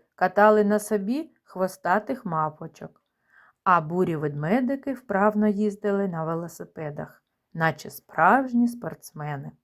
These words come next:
Виступали ще і хижаки, такі як лев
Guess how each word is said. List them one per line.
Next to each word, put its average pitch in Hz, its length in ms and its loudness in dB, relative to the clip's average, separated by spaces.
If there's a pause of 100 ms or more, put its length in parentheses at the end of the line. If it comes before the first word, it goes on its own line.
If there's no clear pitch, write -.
(640)
Виступали 240 720 4
ще 196 440 -2 (160)
і 233 260 -4 (100)
хижаки, 202 880 0 (380)
такі 175 380 -4
як 165 340 -4
лев 196 720 4